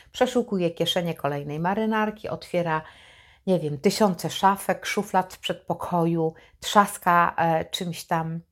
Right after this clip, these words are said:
czasem pokrzykuje: „Czy ktoś widział moje kluczyki?” I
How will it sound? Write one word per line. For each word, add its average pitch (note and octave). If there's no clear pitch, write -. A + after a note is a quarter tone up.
czasem D3+
pokrzykuje: F3
„Czy A#3+
ktoś F4
widział D4
moje B3+
kluczyki?” C#4
I G3+